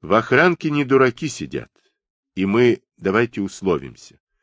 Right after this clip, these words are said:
Бесконечно морочить казённые головы не удастся. В случае ареста мы берём на себя заботу о вашем сыне, а прочее зависит от вас. От вас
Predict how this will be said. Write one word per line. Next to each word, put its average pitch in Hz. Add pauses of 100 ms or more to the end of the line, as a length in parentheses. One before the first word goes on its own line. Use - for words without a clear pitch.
(360)
Бесконечно 110
морочить 98
казённые 87
головы 117
не 101
удастся. 82 (420)
В -
случае 123
ареста 113
мы 80
берём 120
на 87
себя 98 (300)
заботу 78
о 80
вашем 69
сыне, 62 (400)
а 98
прочее 143
зависит 87 (100)
от -
вас. - (480)
От 113
вас 147